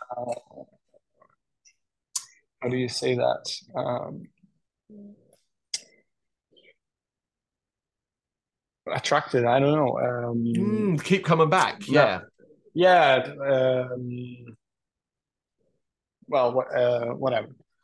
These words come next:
Speaker 1: <laughs> I'm not,
Speaker 2: No.
Speaker 1: uh, I can find the word in my head, but, um,
Speaker 2: I get what you're saying, because ultimately you can release the E P and, uh, someone can listen to it for a month, but during the, over those next couple of weeks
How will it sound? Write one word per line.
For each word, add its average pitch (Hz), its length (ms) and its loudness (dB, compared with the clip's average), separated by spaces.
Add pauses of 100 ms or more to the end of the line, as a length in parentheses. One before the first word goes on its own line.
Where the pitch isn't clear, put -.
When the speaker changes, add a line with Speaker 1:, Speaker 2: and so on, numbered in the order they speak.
Speaker 1:
<laughs> - 400 -8
I'm 151 160 0
not, 143 260 0
Speaker 2:
No. 233 260 8
Speaker 1:
uh, 135 40 0
I 135 60 -4
can 139 220 -6
find 139 240 -2
the 131 60 -2
word 127 320 -4
in 123 140 -10
my 117 100 -12
head, 117 300 -14
but, - 180 -14 (1080)
um, 58 260 -10
Speaker 2:
I 170 140 4
get 208 140 2
what 185 100 -2
you're 180 100 2
saying, 170 340 2
because 156 260 -6
ultimately 170 300 0
you 147 140 -6
can 151 120 -8
release 185 300 -6
the 175 120 -8
E 160 140 -2
P 131 260 0
and, 131 420 -4 (100)
uh, 135 280 2
someone 156 300 -6
can 147 140 -8
listen 151 180 -8
to 156 60 -12
it 147 60 -14
for 147 160 4
a 135 40 -2
month, 123 280 2
but 147 200 -2
during 185 380 2
the, 147 280 -8
over 151 160 0
those 165 180 -2
next 165 220 -4
couple 151 260 -8
of 135 80 -10
weeks 135 460 -4